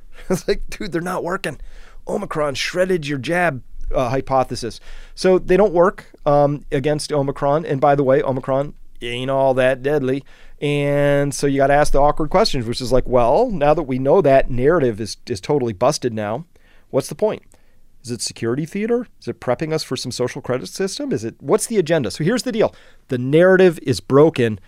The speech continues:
The agenda is rolling along. Austria, gonna force vaccinate everybody. Australia, totally insane. You know,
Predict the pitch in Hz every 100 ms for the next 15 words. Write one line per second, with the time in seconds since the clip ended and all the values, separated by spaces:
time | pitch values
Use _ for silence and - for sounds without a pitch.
0 | - - 123 120 120 123 214 214 117 101
1 | - - - 123 98 98 113 139 135 127
2 | 120 113 101 90 - - _ - 135 156
3 | - 139 107 - - - _ _ _ -
4 | 131 - 139 127 - 127 127 - 127 123
5 | 120 123 123 113 101 - _ - 175 -
6 | 190 190 180 139 104 - _ _ 226 202
7 | 185 160 147 123 113 - 120 107 95 127
8 | 120